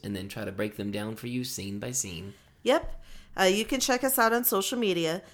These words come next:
Speaker 2: Just search for Breakdown from the Couch on Facebook, Twitter, and Instagram. Al-, also check us out on age of radio dot org. You can find our episodes there as well as shop our sponsors.
Speaker 1: Yeah.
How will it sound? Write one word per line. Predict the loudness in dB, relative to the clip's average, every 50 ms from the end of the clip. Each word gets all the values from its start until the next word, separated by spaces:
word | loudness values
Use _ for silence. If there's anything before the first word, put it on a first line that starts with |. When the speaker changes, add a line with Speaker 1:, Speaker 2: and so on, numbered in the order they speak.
| -20 _
Speaker 2:
Just | -2 2 2 4
search | 4 4 2 2 -2
for | 0 0 0 2
Breakdown | 4 4 2 2 2 0 0 0
from | -2 -4 -4
the | -4 -4
Couch | -2 -2 0 0 0 0 -2
on | -2 -2 -2 0
Facebook, | 2 2 2 2 2 0 -2 -2 -4
Twitter, | -4 -2 -2 0 2 2 0
and | 0 0 -2 -4 -4
Instagram. | -4 -4 -4 -4 -6 -6 -8 -6 -6 -6 -8 -8 -10 -10 -10 -12 -14 -4 2
Al-, | 4 4 4 4 0 -2 -2 2
also | 4 4 4 6 4 2
check | 2 2 -2 -2 0
us | 0 0 2
out | 2 2 4
on | 2 2 0 0
age | 0 -2 -2 -2
of | -2 0
radio | 0 0 2 2 0 2
dot | 2 2 2 2 2
org. | 2 2 2 2 0 -2 -8 -14 -20 -20 -20 _ _
You | -6 -4
can | -2 -2 0
find | 0 0 2 2
our | 2 2
episodes | 0 0 0 0 0 2 4 4 2 4 2
there | 2 2 2 2 2
as | 2 0 0 0 0
well | 2 2 2
as | 2 0
shop | 0 0 -2 0 0
our | -2 -2
sponsors. | -2 -2 -2 -2 -2 0 -2 -4 -4 -4 -6 -6 -6 -6 -6 -6 -8 -10 -6
Speaker 1:
Yeah. | -4 -4 -4 -4